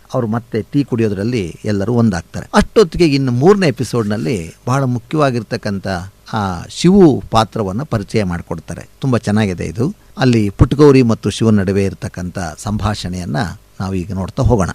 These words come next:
ನಡು ಹೊತ್ತಿನಲ್ಲಿ ಕೈಲಿ ಸ್ಕೂಲ್ ಉಪ್ಪಿಟ್ಟು ಹಿಡಿದು ಇಸ್ಕೋಲು ಮುಗಿಸಿ ಶಿವು ಬಂದನು. ಮೇಲ್ ಉರಿಯೋ ಸೂರ್ಯ ನೆಲಕ್ಕೆ ಕೆಂಡ ಉಗುಳುತ್ತಿದ್ದನು. ಆ ಝಳಕ್ಕೆ ಹಟ್ಟಿ ಸುಸ್ತಾಗಿ ಬೆವತು ಮಲಗಿತ್ತು.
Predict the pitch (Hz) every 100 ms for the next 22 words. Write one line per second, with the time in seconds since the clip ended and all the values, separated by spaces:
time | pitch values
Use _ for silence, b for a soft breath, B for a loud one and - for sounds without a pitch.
0 | - 202 269 233 226 208 180 160 160 175
1 | 165 135 143 139 147 135 - 156 160 131
2 | 135 107 - 120 117 110 110 117 113 -
3 | - 139 131 110 101 - 113 113 - 107
4 | 117 98 95 80 73 - _ _ _ 131
5 | 180 156 135 127 120 110 117 123 117 101
6 | 95 90 107 120 - - 90 78 - _
7 | - - 127 113 90 110 135 135 101 80
8 | 82 71 _ _ - 107 104 90 90 117
9 | 151 - 98 80 110 - 127 107 104 -
10 | - 110 107 90 87 98 101 - 160 151
11 | 107 -